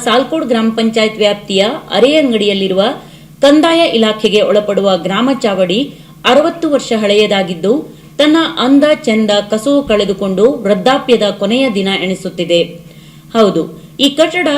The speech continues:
ತನ್ನ ಆಯುಷ್ಯ ಮುಗಿಸಿ ನಿರ್ಗಮಿಸುವ ಸ್ಥಿತಿಯಲ್ಲಿದೆ. ಆದರೆ ಈ ಕಟ್ಟಡಕ್ಕೆ ನಿವೃತ್ತಿಯನ್ನೇ ಕೊಡದೆ ಸಂಬಂಧಪಟ್ಟವರು ದುಡಿಸಿಕೊಳ್ಳುವ ಮೂಲಕ ಬೇಜವಾಬ್ದಾರಿ ಮೆರೆಯುತ್ತಿದ್ದಾರೆ. ಈ ಹಿಂದೆ ಈ ಪಾಳು ಕೊಂಪೆಯಂತಾದ ಕಟ್ಟಡಕ್ಕೆ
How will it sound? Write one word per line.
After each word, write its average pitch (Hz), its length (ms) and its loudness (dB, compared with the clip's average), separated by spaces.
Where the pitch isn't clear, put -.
ತನ್ನ 254 180 2
ಆಯುಷ್ಯ 269 500 -2
ಮುಗಿಸಿ 226 400 -2
ನಿರ್ಗಮಿಸುವ 262 680 0
ಸ್ಥಿತಿಯಲ್ಲಿದೆ. 175 840 -2
ಆದರೆ 311 340 0
ಈ 254 200 -4
ಕಟ್ಟಡಕ್ಕೆ 240 680 2
ನಿವೃತ್ತಿಯನ್ನೇ 285 760 2
ಕೊಡದೆ 214 600 0
ಸಂಬಂಧಪಟ್ಟವರು 247 1000 2
ದುಡಿಸಿಕೊಳ್ಳುವ 202 640 -2
ಮೂಲಕ 196 320 -4
ಬೇಜವಾಬ್ದಾರಿ 202 800 0
ಮೆರೆಯುತ್ತಿದ್ದಾರೆ. 175 960 -2
ಈ 339 160 4
ಹಿಂದೆ 294 340 4
ಈ 233 280 2
ಪಾಳು 233 360 -2
ಕೊಂಪೆಯಂತಾದ 214 680 -2
ಕಟ್ಟಡಕ್ಕೆ 202 880 -2